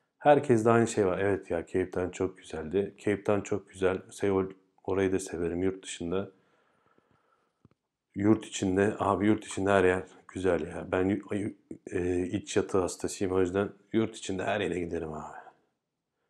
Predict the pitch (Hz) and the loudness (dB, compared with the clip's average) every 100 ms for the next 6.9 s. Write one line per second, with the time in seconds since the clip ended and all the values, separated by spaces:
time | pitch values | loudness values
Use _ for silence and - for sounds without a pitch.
0 | _ _ _ _ _ _ _ 104 107 107 | _ _ _ _ _ _ _ 2 4 4
1 | 98 90 82 - 92 101 110 113 117 113 | 2 2 0 -2 0 0 0 2 2 4
2 | 107 98 87 101 104 110 - 107 - - | 2 2 0 0 0 0 2 0 0 -2
3 | 101 104 - - _ _ - 92 95 95 | 0 0 -2 -12 _ _ -6 -2 -2 0
4 | 101 101 95 92 - 95 92 - 87 95 | 0 0 -2 -4 -2 -2 -2 -2 0 0
5 | - 92 92 92 98 92 92 90 87 85 | 0 -2 0 2 2 4 2 2 2 2
6 | 101 98 95 92 87 87 - - 95 | 0 2 2 0 -2 -4 -8 -6 -6